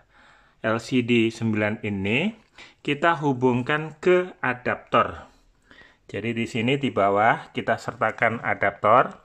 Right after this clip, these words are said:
di mana adaptor ini, eh, bercabang, ada dua. Satu ke L C D yang sembilan in, dan satunya ini, ini, eh, menuju ke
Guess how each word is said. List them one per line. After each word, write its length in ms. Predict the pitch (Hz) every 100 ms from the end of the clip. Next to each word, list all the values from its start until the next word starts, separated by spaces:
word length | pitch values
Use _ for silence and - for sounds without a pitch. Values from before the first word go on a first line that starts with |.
| _ - _ -
di 80 | 127
mana 340 | 123 123 156 151
adaptor 500 | 117 117 - 123 120 113
ini, 420 | 110 110 139 185
eh, 580 | - - 135 104 104 101
bercabang, 800 | 104 113 123 113 - 107 151 190
ada 220 | 113 110 107
dua. 540 | 101 92 92 135 _ _ - - _
Satu 960 | - - 147 147 147 - 190 165 110 - _
ke 260 | - 123 -
L 240 | 117 104 98
C 240 | - 101
D 320 | 98 104 92 98
yang 160 | 104 95
sembilan 560 | - 107 101 98 95
in, 400 | 101 98 127 196 - - - -
dan 240 | 113 104
satunya 640 | - 117 107 123 113 110
ini, 480 | - 101 104 131 202 - _ _ - - -
ini, 320 | 113 131 147 -
eh, 320 | 123 117 113
menuju 640 | 117 113 110 101 127 135
ke 400 | 135 117 113 117